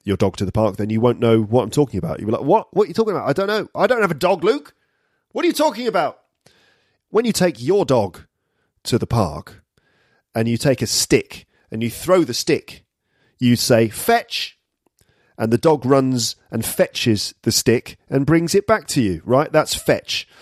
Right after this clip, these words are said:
So, "Oh, I do apologise, sir. I will fetch the head waiter immediately."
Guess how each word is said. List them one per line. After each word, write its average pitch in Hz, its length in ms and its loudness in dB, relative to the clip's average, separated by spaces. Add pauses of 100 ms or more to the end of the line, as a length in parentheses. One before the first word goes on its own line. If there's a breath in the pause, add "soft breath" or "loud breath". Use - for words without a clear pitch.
(140 soft breath)
So, 123 240 0 (180 loud breath)
"Oh, 160 120 2
I 131 80 0
do 214 140 0
apologise, 127 520 0
sir. 101 180 0 (220 loud breath)
I 139 80 2
will 127 100 0
fetch - 360 -2
the 143 100 0
head 147 160 0
waiter 131 400 -2 (160 soft breath)
immediately." 131 640 -2